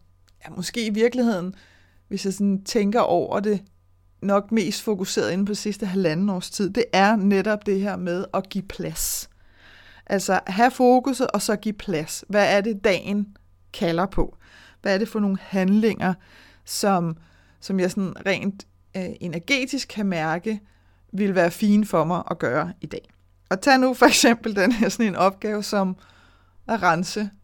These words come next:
ovnen i min nuværende lejlighed. Det er jo noget, der skal gøres.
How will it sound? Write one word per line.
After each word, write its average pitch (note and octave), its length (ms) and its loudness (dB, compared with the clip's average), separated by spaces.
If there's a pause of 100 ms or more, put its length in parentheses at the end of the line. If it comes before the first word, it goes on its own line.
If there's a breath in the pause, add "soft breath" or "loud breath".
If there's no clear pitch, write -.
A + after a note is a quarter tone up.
(260)
ovnen D4+ 540 4 (880)
i G3+ 60 0
min G3+ 420 2
nuværende D#3+ 600 -2 (320)
lejlighed. D#3 420 -2
Det - 60 -4
er B3 40 8
jo B3 60 8
noget, C4 160 8
der E4+ 80 4
skal A3 160 -6
gøres. A#3 520 6